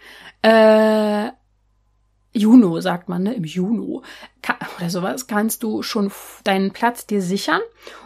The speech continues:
um dann im Juli dabei zu sein. Es ist zwar noch ein bisschen hin, aber es wird ja noch was anderes Tolles geben im Juni,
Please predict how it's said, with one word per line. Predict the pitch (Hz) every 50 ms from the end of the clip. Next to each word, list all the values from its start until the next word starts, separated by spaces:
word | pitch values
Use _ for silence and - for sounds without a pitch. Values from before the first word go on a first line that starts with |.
| _
um | - - 240 240 233 233
dann | 226 226 226
im | 254 247 202 196
Juli | 196 190 185 202 214 226 226 208 196 196 214 247 277 285 269 -
dabei | - 226 202 - 190 190 185
zu | - - 190
sein. | 175 180 165 165 180
Es | 180 -
ist | - 262 262 -
zwar | - 262
noch | 254 254 254
ein | 247
bisschen | 214 233 226 - 214 202
hin, | 202 269 311 320 330
aber | 277 269 311 311
es | 277 269 -
wird | 269 254
ja | 254 240
noch | 226 220 202
was | 214 226
anderes | 226 - 240 254 285 262 254
Tolles | - - 254 233 233 233 - -
geben | 226 220 214 214
im | 208 202 208
Juni, | 202 208 208 208 208 208 202